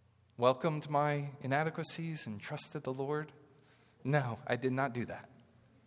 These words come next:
I resolved to know as much as them. I, I made a commitment in my own mind. I'm gonna read every book they've read.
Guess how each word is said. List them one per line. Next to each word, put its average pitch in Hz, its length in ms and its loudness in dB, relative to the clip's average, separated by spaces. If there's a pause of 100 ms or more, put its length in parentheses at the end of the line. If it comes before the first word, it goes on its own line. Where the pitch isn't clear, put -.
(880)
I 165 180 12
resolved 185 680 12
to 185 100 4
know 170 360 10
as 151 220 4
much 165 320 8
as 160 100 4
them. 147 300 6 (1600)
I, 165 180 12
I 180 120 12
made 196 180 8
a 190 60 10
commitment 190 600 8
in 156 80 4
my 165 220 10
own 190 80 8
mind. 190 300 8
I'm 151 120 4
gonna 165 200 8
read 156 200 6
every 143 220 10
book 127 300 6
they've 180 260 6
read. 214 260 8